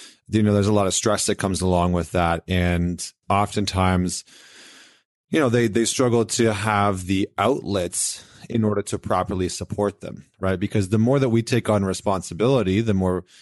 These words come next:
sort of pressure there can be, or pressure that, that, that we can feel, or the stress that can come along with that, whether it's within our home or our family or our work environment. And, and a lot of guys don't feel properly equipped in, in,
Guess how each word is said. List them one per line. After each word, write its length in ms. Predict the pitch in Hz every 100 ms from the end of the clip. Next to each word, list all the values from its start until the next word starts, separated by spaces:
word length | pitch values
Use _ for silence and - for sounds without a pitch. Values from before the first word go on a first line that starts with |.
| _
sort 260 | - - 101
of 240 | 92 85 - _ -
pressure 360 | 110 101 113
there 140 | 104 101
can 220 | 101 98
be, 260 | 98 98
or 80 | 101
pressure 300 | - 104 -
that, 200 | 101 98
that, 200 | 104 95 - -
that 300 | 104 98 92
we 140 | 101 101
can 160 | 95
feel, 380 | 87 - 104 107
or 760 | 98 95 95 87 87 85 85 - - _ _
the 140 | 98
stress 400 | - - 123 110
that 100 | -
can 160 | 104 107
come 160 | 107
along 300 | 101 95 92 101
with 160 | 95
that, 220 | 107 98
whether 240 | 90 92 92
it's 160 | 87
within 340 | 98 - 98 92
our 160 | 90
home 420 | 92 127 143 127 113
or 120 | 92
our 120 | 90
family 500 | 90 131 117 107 98
or 140 | 87 76
our 60 |
work 280 | 90 113 -
environment. 560 | 104 92 98 92 92 - - - - _ _
And, 440 | 117 113 113 107 - _ 110
and 160 | 110
a 40 | 110
lot 200 | 110 117
of 80 |
guys 200 | 123 107
don't 220 | - 110 98
feel 180 | 113
properly 440 | 101 107 98 104 95
equipped 400 | 87 123 117 -
in, 180 | 95 92
in, 180 | 98